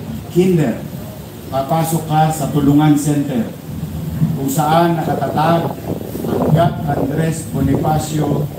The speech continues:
Hospital na pinagawa ni Mayor Alfredo Eslim. Diyan nag-aaral ng kinder nung araw.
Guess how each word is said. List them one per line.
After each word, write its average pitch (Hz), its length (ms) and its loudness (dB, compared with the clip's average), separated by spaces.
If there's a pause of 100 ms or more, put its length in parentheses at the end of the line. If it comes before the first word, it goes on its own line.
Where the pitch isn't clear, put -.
Hospital 143 560 -2
na 135 160 -4
pinagawa 139 800 0 (400)
ni 117 80 -2
Mayor 147 560 2 (240)
Alfredo 135 800 -2 (240)
Eslim. - 560 0 (720)
Diyan 165 560 0
nag-aaral 156 880 0
ng 139 240 -2
kinder 151 400 2 (560)
nung 127 160 -6
araw. 123 320 -2